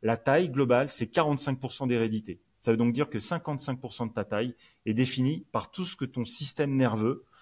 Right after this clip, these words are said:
par tout ce que ton corps, globalement, va vivre depuis ton tendre enfance jusqu'à l'âge adulte. Donc, il y a des sports qui vont avoir tendance à favoriser,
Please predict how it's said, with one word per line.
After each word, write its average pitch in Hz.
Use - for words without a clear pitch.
par 104
tout 165
ce -
que -
ton 101
corps, 156
globalement, 113
va 117
vivre 135
depuis 117
ton 110
tendre 147
enfance 131
jusqu'à 139
l'âge 123
adulte. 101
Donc, 107
il -
y -
a 104
des 104
sports 139
qui 123
vont 110
avoir 104
tendance 110
à 90
favoriser, 135